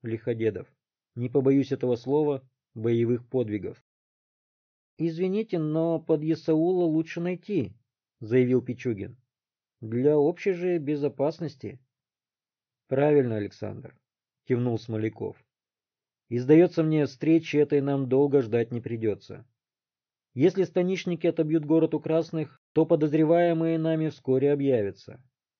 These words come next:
Эти господа очень любят использовать чужую удачу». Но не любят отвечать за свои поражения.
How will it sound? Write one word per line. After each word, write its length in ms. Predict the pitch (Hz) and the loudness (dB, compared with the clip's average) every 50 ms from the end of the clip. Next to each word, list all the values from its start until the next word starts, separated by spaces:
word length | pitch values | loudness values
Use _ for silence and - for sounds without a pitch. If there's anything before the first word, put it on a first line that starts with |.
| _ _ _ _ - | _ _ _ _ -2
Эти 320 | 117 139 185 185 - 208 | 0 0 0 2 0 0
господа 540 | 190 175 196 196 - - 196 185 180 202 196 | 2 2 2 0 0 -2 0 2 2 2 4
очень 360 | 165 151 165 165 - 185 180 | 4 4 2 0 -2 -4 -6
любят 400 | 175 165 160 165 160 170 160 - | -2 0 0 0 0 0 -2 -2
использовать 640 | 165 - - - 143 147 147 139 143 151 151 151 151 | -4 -6 -4 -2 -2 -2 -2 -2 -2 -2 -2 -4 -4
чужую 500 | - - 143 131 113 113 120 123 127 131 | -6 -6 -6 -4 -4 -2 0 0 0 0
удачу». 640 | 135 127 113 107 98 98 87 - - 101 101 117 - _ _ _ _ _ _ 131 | -2 -2 -2 -2 -2 -4 -6 -10 -14 -16 -18 -20 -20 _ _ _ _ _ _ -10
Но 180 | 110 123 165 196 | -6 -4 -4 -2
не 120 | 208 214 | -2 -2
любят 320 | 196 208 214 185 196 - | 0 0 0 0 0 0
отвечать 580 | 185 170 - 165 - - - 143 139 131 117 104 | -2 -4 -4 -6 -8 -4 -2 0 0 0 0 -2
за 80 | 107 104 | -4 -8
свои 260 | - - 110 107 104 | -6 -6 -6 -6 -6
поражения. 840 | 104 - 107 110 113 101 101 104 104 101 95 98 101 - - _ | -6 -6 -4 -4 -4 -2 -4 -4 -6 -6 -8 -10 -14 -16 -18 _